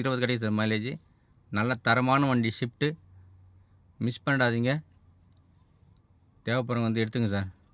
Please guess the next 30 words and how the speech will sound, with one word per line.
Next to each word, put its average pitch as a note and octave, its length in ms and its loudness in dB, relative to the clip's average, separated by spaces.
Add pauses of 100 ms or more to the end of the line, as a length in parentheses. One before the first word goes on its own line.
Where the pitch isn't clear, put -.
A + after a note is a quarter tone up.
(100)
நிறைய A#2+ 320 2
பேர் C#3 200 -2
இந்த A#2+ 120 2
இடம் B2+ 140 2
எங்கன்னு B2 220 0
கேட்டீங்க, A#2 280 -2
ராணிப்பேட்டை B2 560 0
மாவட்டம் A#2 460 0
ஆற்காடு A2+ 360 0
சார். G2 120 -12 (520)
ஆற்காடு B2+ 520 4
பஸ் A2+ 160 2
ஸ்டாண்ட் C3+ 260 2
வந்துட்டு A#2 260 -4 (880)
வேலூர் D3 340 2
போற C3 200 4
பைபாஸ் D3 500 2
ரோட்ல C3 260 0 (1000)
வேப்பூர் D#3 480 0
குளோபல் C#3+ 460 2
ஸ்கூல்னு C#3 260 -2
கேளுங்க. G#2 240 0 (160)
வேப்பூர் C#3+ 480 -4 (160)
குளோபல் C3 420 -2 (180)
ஸ்கூலுக்கு B2 360 -4
ஆப்போசிட்ல C3+ 480 -2 (160)
திருச்செந்தூர் D#3+ 600 0
முருகன் B2+ 340 0
கார்ஸ். G2+ 220 0 (1300)
ராணிப்பேட்டை B2+ 680 0